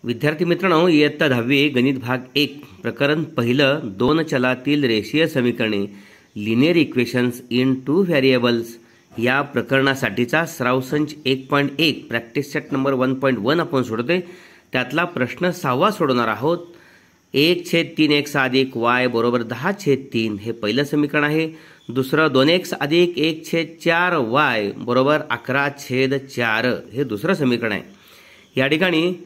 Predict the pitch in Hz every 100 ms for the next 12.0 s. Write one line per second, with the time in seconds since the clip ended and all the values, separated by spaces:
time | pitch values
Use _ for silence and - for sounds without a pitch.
0 | - _ _ 123 143 185 185 131 127 127
1 | 117 117 147 180 - 123 135 165 170 170
2 | 185 180 185 180 175 - 165 151 147 139
3 | 143 127 131 131 131 123 156 160 165 170
4 | 165 156 131 127 113 113 143 160 160 -
5 | 214 202 - 160 143 135 123 120 - 151
6 | 147 131 220 196 151 143 131 127 123 120
7 | 123 135 139 131 123 127 160 175 - 196
8 | 160 131 117 110 107 - - - - -
9 | - 123 120 127 165 160 131 123 123 123
10 | - - _ _ _ - 135 170 202 214
11 | 196 151 147 139 135 131 131 131 165 202